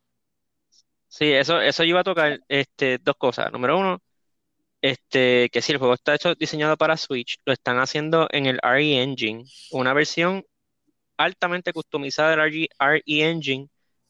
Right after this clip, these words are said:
para que corra en Switch. El R E Engine es el engine flagship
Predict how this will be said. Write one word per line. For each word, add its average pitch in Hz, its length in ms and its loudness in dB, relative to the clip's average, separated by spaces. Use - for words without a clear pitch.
para 131 180 2
que 120 100 4
corra 123 200 -2
en 143 60 -4
Switch. - 440 -4
El 120 200 -4
R 127 180 2
E 156 160 2
Engine 165 440 -4
es 123 240 0
el 135 540 -4
engine 123 320 -4
flagship 143 460 -2